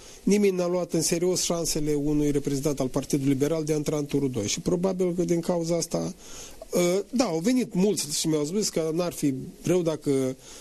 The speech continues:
ai, uh, te bucuri de popularitate, ai rating și ar trebui să candidezi ca să ridici partidul. Dar, uh, eu nu am crezut că, uh, șansele sunt foarte mari în actuala conjunctură politică.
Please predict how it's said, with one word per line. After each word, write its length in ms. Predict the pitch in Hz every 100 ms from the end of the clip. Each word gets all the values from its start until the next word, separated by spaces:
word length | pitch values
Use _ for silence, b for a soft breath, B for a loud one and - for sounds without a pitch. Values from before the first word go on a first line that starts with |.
| B
ai, 400 | - 160 151 135
uh, 240 | 131 123 120
te 80 | 147
bucuri 360 | 151 143 131
de 80 | 127
popularitate, 720 | 135 123 127 127 127 208 165
ai 200 | 147 131
rating 360 | 175 233 220 185
și 100 | 190
ar 100 | 170
trebui 300 | 190 185 196
să 160 | -
candidezi 540 | - 165 147 147 202 -
ca 120 | 175
să 120 | -
ridici 540 | 160 156 165 - 151 143
partidul. 560 | 143 131 117 101 110 - B B B B
Dar, 240 | 170 208
uh, 340 | 208 202 196 202
eu 260 | 208 202 190
nu 240 | 190 180
am 120 | 151
crezut 460 | 117 131 127 147 143
că, 500 | - 131 127 123 120 120 - - B B B B - -
uh, 440 | 147 117 117 117 113 453 - - - - - - - - - -
șansele 420 | - 160 143 147 139
sunt 280 | - 131 - - 131
foarte 360 | 156 135 -
mari 320 | 131 175 170 151
în 180 | 147 143
actuala 360 | - 156 135
conjunctură 600 | 123 127 117 113 - 123 110
politică. 500 | 123 113 107 -